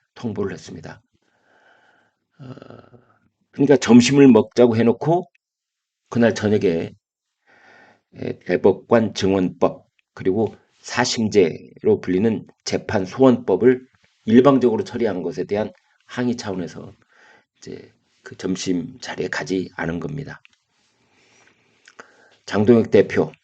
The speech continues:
기자 간담회를 가졌는데요. 어제 민주당은 법사위에서 재판 소원을 허용하는 법률과 대법관 증언 법률을 일방 통과시켰다. 한 손으로 등 뒤에 칼을 숨기고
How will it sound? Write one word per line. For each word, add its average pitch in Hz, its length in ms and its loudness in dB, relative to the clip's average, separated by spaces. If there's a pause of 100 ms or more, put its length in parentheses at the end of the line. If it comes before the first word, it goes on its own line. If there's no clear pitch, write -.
(280)
기자 101 280 0
간담회를 90 600 -4
가졌는데요. 76 720 -10 (880)
어제 123 220 8
민주당은 135 580 6
법사위에서 123 680 6
재판 110 380 -2
소원을 117 380 2
허용하는 113 840 4
법률과 98 580 -2
대법관 104 580 0
증언 104 320 -2
법률을 104 460 2 (320)
일방 104 600 -4
통과시켰다. 101 840 -12 (800)
한 143 220 2
손으로 139 460 8
등 120 220 4
뒤에 120 220 8
칼을 120 220 0
숨기고 95 460 -2